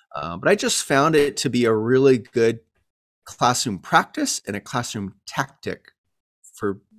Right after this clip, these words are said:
behaviors as well, funny enough. Um, but so anyway, you, you can, uh, use this concept in, in many different kinds of ways.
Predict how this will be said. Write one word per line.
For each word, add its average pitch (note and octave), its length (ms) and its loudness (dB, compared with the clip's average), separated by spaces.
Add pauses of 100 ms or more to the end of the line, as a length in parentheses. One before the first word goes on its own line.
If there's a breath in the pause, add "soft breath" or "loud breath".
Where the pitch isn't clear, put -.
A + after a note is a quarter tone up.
(140)
behaviors C#3+ 600 -4
as G2 180 -4
well, G2+ 260 -2
funny F#2+ 320 -8
enough. F2+ 420 -10 (420)
Um, F2 600 -10 (480)
but A#2+ 220 0
so D3 160 4
anyway, C#3 260 6
you, A#2+ 240 0
you B2 220 -2
can, A2 340 -4
uh, F#2+ 260 -4 (420)
use C3+ 600 6
this G#2+ 220 0
concept G#2 760 -4
in, F#2 160 -6
in F#2 240 -6
many F#2+ 180 -4
different - 400 -14
kinds F2 240 -10
of E2+ 80 -12
ways. - 460 -14